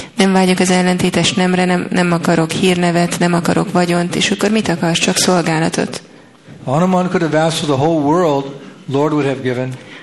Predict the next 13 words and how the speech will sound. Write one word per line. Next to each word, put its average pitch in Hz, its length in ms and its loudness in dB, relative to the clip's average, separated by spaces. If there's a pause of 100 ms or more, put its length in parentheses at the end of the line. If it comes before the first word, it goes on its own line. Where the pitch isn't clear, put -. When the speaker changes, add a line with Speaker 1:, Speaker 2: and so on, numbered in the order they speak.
Speaker 1:
Hanuman 185 420 0
az 190 120 0
egész 180 340 0
világot 160 420 0
elkérette 170 580 -2
volna, 170 280 0
az 175 120 -2
Úr 175 120 0
megadta 170 380 -2
Speaker 2:
He 151 60 0
Speaker 1:
volna 160 160 -2
Speaker 2:
could 175 140 0
have 165 120 0